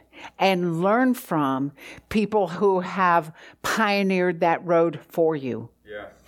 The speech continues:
Speaker 1: And you may not do it exactly the way they do it. And like I said, I was reading the Revivalists last night.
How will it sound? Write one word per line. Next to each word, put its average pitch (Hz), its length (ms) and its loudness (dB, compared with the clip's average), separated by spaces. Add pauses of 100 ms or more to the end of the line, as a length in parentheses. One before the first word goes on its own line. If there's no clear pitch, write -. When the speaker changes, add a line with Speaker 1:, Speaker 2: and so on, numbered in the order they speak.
(400)
Speaker 1:
And 196 240 2
you 220 180 4
may 262 220 4
not 220 260 0
do 220 160 2
it 208 160 2
exactly 196 880 0
the 196 140 0
way 170 240 2
they 170 240 0
do 214 240 2
it. 226 160 0
And 175 180 -2
like 170 160 0
I 185 60 0
said, 180 200 -2
I 170 40 2
was 160 180 -4
reading 185 240 -2
the 175 100 0
Revivalists 170 680 0
last 160 300 -2
night. 190 320 0